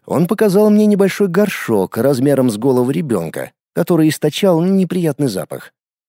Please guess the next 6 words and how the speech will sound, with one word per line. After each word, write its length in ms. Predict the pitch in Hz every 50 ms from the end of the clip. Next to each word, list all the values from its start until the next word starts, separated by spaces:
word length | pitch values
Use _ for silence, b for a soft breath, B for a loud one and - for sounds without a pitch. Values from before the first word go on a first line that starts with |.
| _ _ _ _
"Можно 640 | - 131 147 151 147 151 175 190 208 180 170 202 202 170
обмазать 580 | 123 104 113 113 120 151 180 208 214 160 -
им 160 | 165 143 120
петли 400 | 92 95 92 104 127 135 190 196
и 380 | 208 202 156 110 92 92 98 101
поджечь, 720 | - - 147 175 185 196 214 262 226 123 98 - - -